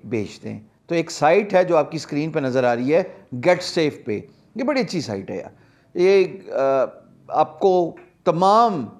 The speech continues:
मेजर क्रेडिट कार्ड्स एक्सेप्ट करने की एबिलिटी देती है। पर इस केस में कि जब आप उर्दू में बेच रहे हो, क्योंकि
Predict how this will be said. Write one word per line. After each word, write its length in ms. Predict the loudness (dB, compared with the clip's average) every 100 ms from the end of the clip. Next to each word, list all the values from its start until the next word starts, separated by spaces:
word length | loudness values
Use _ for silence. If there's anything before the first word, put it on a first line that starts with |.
| _ _
मेजर 400 | -4 -2 2 2
क्रेडिट 480 | 0 -2 0 0 0
कार्ड्स 300 | 4 4 2
एक्सेप्ट 360 | -6 -4 -6 -2
करने 240 | -4 -4
की 100 | -6
एबिलिटी 400 | -4 -4 -6 -8
देती 300 | -12 -14 -12
है। 140 | -12 -12 _ -4
पर 140 | 0 0
इस 220 | -2 -2
केस 320 | 0 0 0
में 340 | -4 -4 -10 _ _ _
कि 80 | -6
जब 380 | 2 2 2 0
आप 460 | 4 6 4 2 -6
उर्दू 260 | -4 0 -2
में 160 | -2
बेच 260 | -4 -6 -8
रहे 80 | -8
हो, 100 | -2
क्योंकि 200 | 0